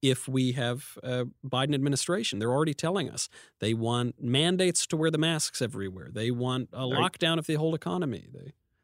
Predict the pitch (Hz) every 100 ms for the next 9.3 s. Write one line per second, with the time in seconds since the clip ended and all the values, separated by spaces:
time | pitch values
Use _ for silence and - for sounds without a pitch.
0 | _ _ - - 104 107 127 135 135 117
1 | 127 - 113 101 113 113 107 - 107 101
2 | 101 117 98 92 98 95 90 147 135 -
3 | - 165 165 740 880 855 247 - - 208
4 | 240 214 208 185 - - 175 180 233 202
5 | 185 160 127 147 254 - 170 156 156 160
6 | 156 143 139 196 208 208 - 190 160 147
7 | 139 151 160 175 180 208 175 156 139 147
8 | 180 - 185 185 175 190 123 127 131 135
9 | 196 269 -